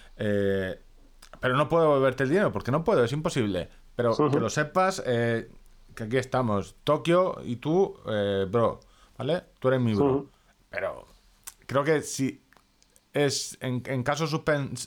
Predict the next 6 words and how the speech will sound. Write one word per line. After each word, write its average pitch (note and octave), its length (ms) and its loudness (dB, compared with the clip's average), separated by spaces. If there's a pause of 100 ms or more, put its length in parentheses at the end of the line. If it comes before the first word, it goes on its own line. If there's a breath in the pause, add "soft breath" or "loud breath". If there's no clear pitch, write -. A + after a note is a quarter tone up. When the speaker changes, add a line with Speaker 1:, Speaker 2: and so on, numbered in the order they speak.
Speaker 1:
de B2+ 160 0
suspender B2 560 -2
cualquier A#2 340 0
evento, C3 440 0 (680 loud breath)
o - 60 -20
sea, F2+ 180 -18